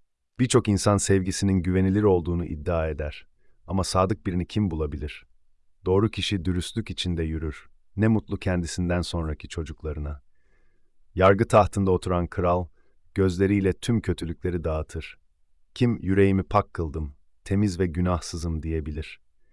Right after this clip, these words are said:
Ağırlıkların ve ölçülerin farklı olması, ikisi de Yahve için iğrençtir. Çocuk bile yaptığı işin temiz ve doğru olup olmadığını eylemleriyle belli eder.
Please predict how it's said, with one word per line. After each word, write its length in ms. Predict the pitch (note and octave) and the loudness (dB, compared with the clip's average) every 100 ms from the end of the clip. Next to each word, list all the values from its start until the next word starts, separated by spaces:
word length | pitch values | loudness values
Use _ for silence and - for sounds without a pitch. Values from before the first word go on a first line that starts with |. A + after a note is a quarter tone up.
| _ _ - _ _ - | _ _ -20 _ _ 2
Ağırlıkların 680 | F#2+ G2+ G#2 G#2+ A2 A#2+ | 4 4 2 2 4 4
ve 80 | G2+ | 4
ölçülerin 580 | E2+ F2+ - F#2 F#2 F#2 | 2 0 -2 -2 0 -2
farklı 400 | - F2 E2 G2+ | 0 -2 0 0
olması, 500 | F2+ E2 D#2+ - E2+ - _ _ _ _ - | 0 0 -4 -6 -8 -10 _ _ _ _ -14
ikisi 340 | - F#2+ G#2+ | -8 -4 0
de 60 | G2 | 2
Yahve 400 | F#2+ F2+ G2+ F2 | 2 2 -2 -2
için 260 | - E2+ - | -4 -8 -6
iğrençtir. 760 | E2 D#2+ D#2 - - - - _ _ _ _ _ _ _ _ _ _ | -4 -4 -4 -8 -12 -14 -16 _ _ _ _ _ _ _ _ _ _
Çocuk 340 | - G2 A2+ - | -2 -2 -2 2
bile 120 | G#2 | 4
yaptığı 420 | F#2+ F2+ - G2+ | 6 2 0 -2
işin 380 | F#2+ - F#2+ F2+ | 0 -2 -2 -2
temiz 460 | - F#2 G2+ F#2 F2+ | -2 0 0 0 -2
ve 160 | E2+ | 0
doğru 260 | F2+ F#2 F#2+ | 0 2 2
olup 260 | F2+ E2+ | 0 -2
olmadığını 680 | - G2 F2 D#2 D#2+ D#2+ D#2+ - _ _ _ | -2 0 0 -4 -4 -4 -6 -10 _ _ _
eylemleriyle 640 | F#2+ G2+ G#2+ G#2+ A2 A#2 F#2 | 2 4 6 4 4 4 4
belli 280 | F#2 F#2 F#2 | 2 2 2
eder. 440 | D#2+ D2+ - - | 0 -2 -8 -14